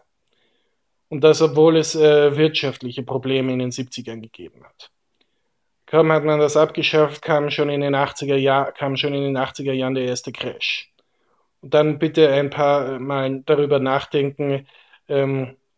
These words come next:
wie viele wirtschaftli-, wie viele Abstürze in den Aktien es in den Vergangenheiten gegeben hat. Ähm, allein schon die, der elfte September, kurz nachdem das passiert ist, da gab's eine riesen Aktiencrash. Also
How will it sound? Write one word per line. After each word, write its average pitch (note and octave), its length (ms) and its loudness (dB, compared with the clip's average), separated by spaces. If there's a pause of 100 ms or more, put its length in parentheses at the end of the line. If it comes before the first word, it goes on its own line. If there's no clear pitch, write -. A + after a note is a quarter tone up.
(220)
wie D3 160 -6
viele C#3+ 580 2
wirtschaftli-, C#3+ 760 -2
wie C#3+ 120 -8
viele C#3 260 -2
Abstürze C#3 840 -2
in C3+ 140 -4
den C3+ 120 -6
Aktien C3+ 680 -6 (380)
es C#3+ 180 -6
in D3 100 -4
den C#3 300 4
Vergangenheiten C#3 680 -2
gegeben C3 500 -6
hat. - 300 -20 (440)
Ähm, C3 480 -4
allein C#3 320 -2
schon C3+ 180 -4
die, C3 420 -4 (420)
der C#3 100 -2
elfte C#3+ 320 -2
September, C#3 640 -2
kurz C#3+ 360 -4
nachdem C#3 300 -4
das C3+ 140 -4
passiert C#3 360 -6
ist, C3 180 -8
da C3 80 -4
gab's C3+ 260 -4
eine C3+ 180 -4
riesen C3+ 320 -6
Aktiencrash. B2 760 -8
Also B2+ 320 -6